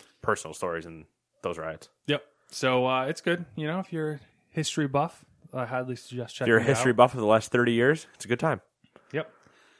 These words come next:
Speaker 2: Uh, and the other thing I just wanna throw in there.
Speaker 1: Go for it.
Speaker 2: Bill and Ted Three.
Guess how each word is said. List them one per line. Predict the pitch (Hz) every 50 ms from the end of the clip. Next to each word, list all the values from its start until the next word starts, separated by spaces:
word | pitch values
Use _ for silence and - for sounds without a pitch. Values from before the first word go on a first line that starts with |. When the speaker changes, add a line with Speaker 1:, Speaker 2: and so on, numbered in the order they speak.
| _ _ _ _ _ _ _ _
Speaker 2:
Uh, | - 123 127 131 131 131 131
and | 127 127
the | 135
other | 156 196 190
thing | - - 110 101 98 95 - _ _ _ _ _
I | - 117
just | 110 110 104
wanna | 117 113 104 101 98
throw | - 117 107 101 98
in | 98 98
there. | 95 92 90 92 - _ _ _ _
Speaker 1:
Go | - 95 90
for | - 87 87 92
it. | - - _ _ _ _ _ 107 107 98
Speaker 2:
Bill | 127 139 156 180
and | 185 175 -
Ted | - 170 170 165 165
Three. | - 151 147 156 147 107